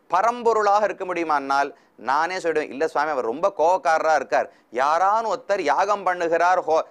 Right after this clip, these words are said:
தவம் செய்கிறார்னு சொன்னாலே, அந்த தவத்தை கெடுக்கிறதுக்கு இந்திரன் முடிவு, ஏதோ ஒரு முயற்சி செய்வார். விஸ்வாமித்திரர் தவம் செய்தால் அதை கெடுக்கிறதுக்கு மேனகை அனுப்பித்தார்.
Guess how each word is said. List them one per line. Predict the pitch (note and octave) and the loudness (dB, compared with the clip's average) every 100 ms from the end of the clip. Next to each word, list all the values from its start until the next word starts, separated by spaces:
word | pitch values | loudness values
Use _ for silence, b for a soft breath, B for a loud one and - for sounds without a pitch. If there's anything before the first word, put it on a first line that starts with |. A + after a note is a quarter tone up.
| _ | _
தவம் | D#3 F3 A#3 | 0 0 0
செய்கிறார்னு | A3+ G3 F3+ F3+ F#3+ G#3 | -2 -4 0 2 2 0
சொன்னாலே, | F#3 D#3+ D#3+ D3+ D3 D3+ B B | -4 -2 0 0 -2 -4 B B
அந்த | D3 F3 | -4 -2
தவத்தை | D3+ - D#3+ A3+ A#3+ A#3 - | -4 0 0 0 -2 -4 0
கெடுக்கிறதுக்கு | G#3 B3+ - B3 G3+ | 0 0 0 -2 -2
இந்திரன் | A3+ F3+ G3+ A3 | -6 -4 -4 -4
முடிவு, | G3+ F#3 F3+ - | -2 0 -2 -2
ஏதோ | - F3+ | -4 2
ஒரு | A3+ G#3+ | 2 2
முயற்சி | F#3 G#3+ G#3 | -2 -4 -4
செய்வார். | G3 E3+ D3+ - _ _ | -4 -2 -2 -4 _ _
விஸ்வாமித்திரர் | C3+ D3 G3+ F#3+ F3+ F3 E3 | -10 -6 -2 0 -2 -4 -2
தவம் | E3 E3 F3+ | 0 0 -2
செய்தால் | F#3+ F#3 G3 A3 A#3 B | -4 -2 2 2 0 B
அதை | B C#3+ D#3+ | B -4 -2
கெடுக்கிறதுக்கு | E3+ F#3 F#3+ E3 F3+ | -2 -2 -2 -4 -4
மேனகை | G#3 C#3+ G3 G3+ D#3+ | -4 -2 -2 0 0
அனுப்பித்தார். | C#3+ B2+ - C3 - B2 | 0 -2 -8 -4 0 0